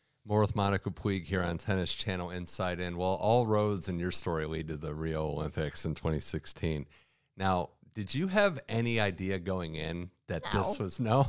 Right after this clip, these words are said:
Speaker 1: <laughs>
Speaker 2: No.
Speaker 1: 'Cause I saw the post where you were, like, off to a great start. This, like, winning one match
Speaker 2: Yeah.
Speaker 1: meant so much to you, which is so cool. But then to end the gold medal is just storybook stuff. When did, I guess,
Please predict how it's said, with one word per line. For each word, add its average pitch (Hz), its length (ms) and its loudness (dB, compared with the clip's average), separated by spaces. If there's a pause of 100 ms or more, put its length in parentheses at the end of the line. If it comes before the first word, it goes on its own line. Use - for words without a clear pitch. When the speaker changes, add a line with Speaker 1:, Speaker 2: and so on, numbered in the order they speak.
Speaker 1:
<laughs> 554 320 -2
Speaker 2:
No. 294 200 6
Speaker 1:
'Cause 143 140 10
I 156 100 10
saw 170 300 8
the 202 120 4
post 170 440 6
where 127 100 4
you 120 140 2
were, 113 160 4
like, 101 380 2 (380)
off 123 240 8
to 143 120 2
a 123 60 2
great 131 280 4
start. 127 320 4
This, 123 140 0
like, 120 180 2
winning 214 300 6
one 151 200 6
match 123 300 4 (160)
Speaker 2:
Yeah. 370 360 6
Speaker 1:
meant 170 200 8
so 143 160 6
much 139 260 4
to - 60 2
you, 101 60 2
which 95 180 -2
is 104 80 0
so 110 220 4
cool. 156 340 6
But 90 200 -4
then 120 320 4 (340)
to 110 180 0 (140)
end 147 240 6
the 107 180 2
gold 98 260 2
medal 107 280 2
is 117 180 2
just 101 160 0
storybook 82 480 -2
stuff. 98 440 0
When 127 180 4
did, 175 160 4
I 131 80 2
guess, 117 340 0